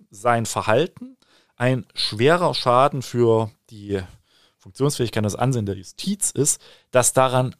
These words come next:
quasi angeknüpft werden kann. Also sie sagen, in der Zukunftsprognose darf definitiv sehr wohl auf vorherige Äußerungen, auch während des Mandates, zurückgegriffen werden,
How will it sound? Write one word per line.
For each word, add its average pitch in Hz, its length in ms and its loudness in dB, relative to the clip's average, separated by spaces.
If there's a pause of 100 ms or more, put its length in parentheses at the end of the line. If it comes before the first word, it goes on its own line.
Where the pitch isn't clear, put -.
(200)
quasi 117 360 2
angeknüpft 123 560 -2
werden 76 200 -14
kann. - 220 -14
Also 98 200 -6
sie 107 80 -4
sagen, 135 340 2
in 127 120 -4
der 113 140 -2
Zukunftsprognose - 1500 0 (460)
darf 143 380 2
definitiv 156 720 -2 (140)
sehr 120 420 2 (240)
wohl 143 440 4
auf 104 240 4
vorherige 113 680 0
Äußerungen, 156 500 2
auch 139 280 2
während 127 180 -2
des 113 120 -6
Mandates, 104 600 -2
zurückgegriffen 135 720 -6
werden, 117 260 0